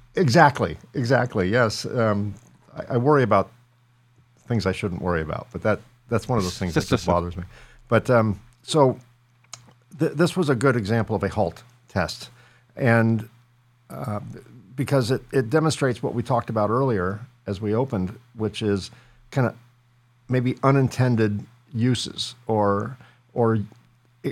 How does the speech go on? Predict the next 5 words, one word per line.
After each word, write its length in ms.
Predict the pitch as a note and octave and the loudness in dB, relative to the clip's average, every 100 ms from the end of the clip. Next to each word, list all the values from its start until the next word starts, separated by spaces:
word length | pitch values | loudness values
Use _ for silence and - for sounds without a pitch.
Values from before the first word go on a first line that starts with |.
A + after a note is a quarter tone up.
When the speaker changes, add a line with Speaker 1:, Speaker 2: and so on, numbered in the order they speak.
| - | -8
Speaker 1:
um, 480 | - A#2 A#2+ G#2 A2+ - - | -6 -2 0 -2 -4 -8 0
environments 720 | B2 G#2+ D#3 C#3+ A#2+ A2+ - | 2 4 4 4 0 -2 -2
outside 640 | C3 B2 - B2+ A2+ G#2+ | 0 0 0 0 0 0
of 280 | A2 G2+ F#2+ - | 0 -2 -4 -4
the 160 | G2+ | -4